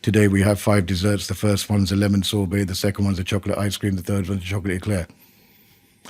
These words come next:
Today we have five different desserts. We have a lemon sorbet, we have a chocolate eclair,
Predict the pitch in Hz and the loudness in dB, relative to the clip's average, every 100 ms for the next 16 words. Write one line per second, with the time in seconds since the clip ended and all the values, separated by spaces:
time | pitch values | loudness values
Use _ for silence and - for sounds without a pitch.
0 | - - - - _ 117 170 233 214 254 | -20 -20 -20 -20 _ 6 8 8 8 6
1 | 240 127 98 120 110 104 - 262 185 165 | 6 8 8 6 4 2 4 6 8 6
2 | 120 95 - 82 - - - 120 95 90 | 6 4 -2 -4 -4 -8 -2 0 2 0
3 | 82 120 214 233 - 127 107 123 156 127 | 4 8 10 10 8 8 8 6 6 4
4 | 85 76 76 - 180 208 - - 120 113 | 0 -2 0 2 6 4 2 4 4 4